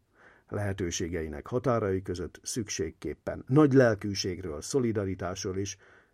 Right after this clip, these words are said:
gondoskodásról árulkodó gesztusok fakadnak belőle.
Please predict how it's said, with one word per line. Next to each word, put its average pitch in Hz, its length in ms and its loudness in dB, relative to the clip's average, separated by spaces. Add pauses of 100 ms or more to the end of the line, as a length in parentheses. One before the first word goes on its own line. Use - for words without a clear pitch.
(140)
gondoskodásról 90 1040 0
árulkodó 80 540 -6
gesztusok 85 540 -10
fakadnak 80 500 -10
belőle. 73 480 -8